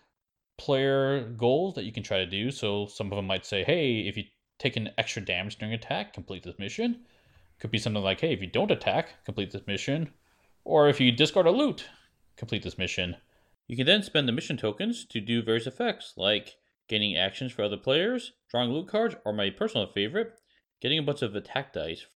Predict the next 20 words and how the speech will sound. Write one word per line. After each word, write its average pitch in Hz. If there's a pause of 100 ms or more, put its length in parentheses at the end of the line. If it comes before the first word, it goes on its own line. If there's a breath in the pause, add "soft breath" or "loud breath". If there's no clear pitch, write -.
(420)
And 113
then 117
the 131
other 135
main 127
thing 120
that 110
happened 113
in 107
this 101
game 113
is 98
it 101
adds 110
more 110
loot 101
cards. 87
Every 110
time 110
you 104